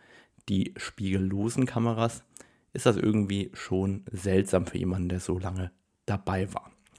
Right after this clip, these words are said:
Switchen wir rüber zu Canon und bei der Canon E O S R fünf habe ich etwas sehr Spannendes zugespielt bekommen und zwar einen ersten kaputten, ähm, Verschluss. Und das war sehr spannend, weil der Fotograf hat schon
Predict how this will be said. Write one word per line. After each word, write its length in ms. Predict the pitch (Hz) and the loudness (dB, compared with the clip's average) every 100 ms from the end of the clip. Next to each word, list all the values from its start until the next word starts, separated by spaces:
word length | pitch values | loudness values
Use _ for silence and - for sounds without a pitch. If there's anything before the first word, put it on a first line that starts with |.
| - - - - _ _ _ _ | -20 -20 -20 -20 _ _ _ _
Switchen 360 | - - - 131 | -2 0 4 6
wir 100 | 107 | 8
rüber 240 | 113 110 | 6 2
zu 140 | - 95 | 0 -8
Canon 440 | - 101 139 143 - | 0 2 2 0 -2
und 280 | 107 101 - | 0 0 0
bei 160 | 98 | 0
der 120 | 98 | 0
Canon 360 | 101 - 104 104 | -2 0 0 2
E 80 | 101 | 2
O 80 | 95 | 2
S 240 | - - - | 0 -4 -6
R 160 | 95 87 | -6 -6
fünf 460 | - - 147 - - - - - _ | -8 0 0 0 -14 -20 -20 -20 _
habe 160 | - | -6
ich 80 | - | -4
etwas 260 | 101 101 95 | 0 0 0
sehr 300 | - - 98 | -8 0 0
Spannendes 640 | - - - 147 151 123 - | 0 -2 2 2 2 -2 -6
zugespielt 500 | - 127 - 120 - | -8 -8 -6 -12 -10
bekommen 320 | - - 127 | -4 0 0
und 240 | 113 95 | -2 -6
zwar 380 | - - 95 104 - - - - _ | -10 -2 0 0 -2 -16 -20 -20 _
einen 560 | - 95 95 95 - _ - | -2 2 4 2 0 _ 4
ersten 540 | 107 117 - 113 113 - | 4 4 -2 -4 -4 -8
kaputten, 880 | - - - - - 127 - 113 113 - _ _ - _ _ _ | -8 -8 -8 -16 0 0 2 0 -2 -10 _ _ -20 _ _ _
ähm, 360 | 95 90 87 - - | 0 2 0 -4 -8
Verschluss. 580 | 98 - 104 180 - - - - - | -6 -2 2 2 2 -12 -20 -20 -4
Und 440 | 98 95 95 95 - _ | 2 4 4 2 -4 _
das 220 | 92 95 | -2 2
war 80 | 107 | 2
sehr 160 | 104 92 | 4 0
spannend, 460 | - 92 113 - | 0 0 0 0
weil 100 | 98 | 0
der 120 | 95 95 | 0 0
Fotograf 480 | - 92 87 92 | -2 2 2 2
hat 100 | - | 0
schon 120 | - | -4